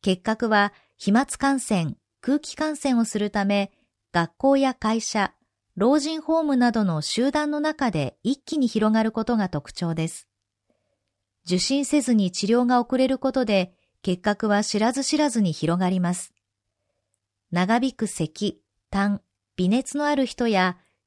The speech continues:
検診のレントゲン検査で指摘を受けた人は、早めに病院に相談、受診しましょう。イラスト、公益財団法人結核予防会、福十字シール運動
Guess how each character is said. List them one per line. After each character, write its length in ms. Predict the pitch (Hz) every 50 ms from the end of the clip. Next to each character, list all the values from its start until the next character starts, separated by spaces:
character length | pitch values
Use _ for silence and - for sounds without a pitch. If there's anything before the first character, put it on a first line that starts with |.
| _ -
検 220 | - 226 269 302
診 240 | 294 - 302 302 302
の 120 | 294 285
レ 140 | 269 269 294
ン 60 | 311
ト 140 | 302 311 311
ゲ 160 | 311 320 311
ン 80 | 311 294
検 260 | - 311 320 320 -
査 120 | - 277 214
で 100 | 170 151
指 120 | 160 -
摘 400 | - - 247 247 - - 277 277
を 80 | 285 285
受 160 | 277 - 285
け 40 | 277
た 140 | - 240
人 260 | 214 - - - 226 202
は、 240 | 190 175 160 160 - _ _ _ _ _
早 280 | - - 165 180 220 262
め 160 | 277 277 277
に 160 | 277 277 240
病 300 | 220 240 240 247 254 254
院 200 | 254 254 247 247
に 120 | 240 233 233
相 300 | - - 196 196 202 202
談、 320 | 196 196 190 190 180 - _ _ _ _
受 140 | - 151 151
診 240 | - - 185 214 240
し 140 | - - 220
ま 100 | 226 220
し 140 | - -
ょ 220 | 226 208 180 - _ _ _ _ _ _ _ _ _ _ _ _ _ _ _ _ _ _ -
う。 40 | 185
イ 40 | 185
ラ 140 | 196 226 240
ス 120 | - -
ト、 280 | - 247 226 - - _ _ _ _ _ _ _ _ _ _
公 200 | - 220 254 294
益 260 | 302 311 311 311 311
財 220 | 262 302 294 294 294
団 220 | 294 285 285 277
法 240 | - - 285 285 269
人 340 | 220 - 185 165 147 131 - _ -
結 200 | - 156 147 -
核 260 | - 262 269 - 285
予 120 | 285 285
防 220 | 277 - 277 269 254
会、 360 | - - 202 175 139 120 - _ _ _ _ _ _ _
福 260 | - - - 269 277
十 220 | 254 - 311 311
字 120 | 302 302 294
シ 240 | - - 285 277 277
ー 40 |
ル 160 | 269 269 269 269
運 180 | 277 262 240
動 320 | 196 196 175 160 143 135